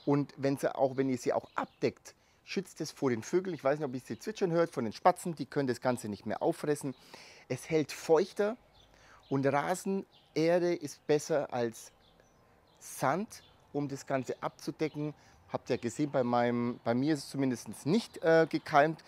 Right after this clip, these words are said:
oder fast nichts gekeimt, wo ich, äh, Sand hatte, mit Sand abgedeckt.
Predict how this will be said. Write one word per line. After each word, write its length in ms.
oder 180
fast 400
nichts 180
gekeimt, 420
wo 160
ich, 280
äh, 260
Sand 360
hatte, 280
mit 140
Sand 220
abgedeckt. 520